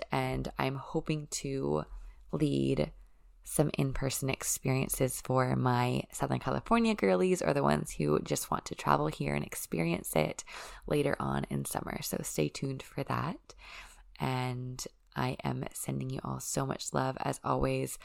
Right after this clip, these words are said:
love it when you all share the podcast so I can repost you on social media, when you share it with friends and family. And honestly,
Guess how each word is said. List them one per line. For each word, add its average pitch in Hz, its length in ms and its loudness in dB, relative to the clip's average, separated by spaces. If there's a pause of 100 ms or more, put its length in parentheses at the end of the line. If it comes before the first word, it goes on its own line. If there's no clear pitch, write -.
(300)
love 151 180 10
it - 120 4
when 139 140 2
you 135 100 0
all 131 80 0
share 131 200 2
the - 120 -6
podcast 131 600 0
so - 200 0
I - 80 2
can - 120 -10
repost - 500 -4
you 139 180 0
on - 240 -2
social - 340 -8
media, 196 600 8 (320)
when 151 140 0
you 135 120 0
share 135 140 4
it - 60 4
with - 120 -8
friends - 220 -2
and - 160 -2
family. 175 560 2
And 139 340 0 (440)
honestly, 151 540 0